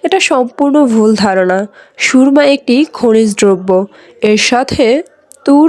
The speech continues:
পাহাড়ের কোনো সম্পর্ক নেই। মুসা আলাইহিস সালামের আল্লাহকে দেখার ইচ্ছা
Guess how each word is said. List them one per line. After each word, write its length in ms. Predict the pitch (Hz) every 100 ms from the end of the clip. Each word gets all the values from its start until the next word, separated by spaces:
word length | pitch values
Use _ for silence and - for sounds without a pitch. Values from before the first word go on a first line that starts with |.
| 370
পাহাড়ের 460 | 370 254 247 226 220
কোনো 220 | 214 196
সম্পর্ক 560 | 247 269 226 226 214 208 208
নেই। 220 | 196 190 190 - - - - - _
মুসা 260 | 240 269 370
আলাইহিস 280 | 339 339 320
সালামের 480 | 330 311 294 277 269 -
আল্লাহকে 680 | 214 226 240 269 294 - 220 240 311 - _ 196
দেখার 400 | 190 226 294 285
ইচ্ছা 320 | 269 - 294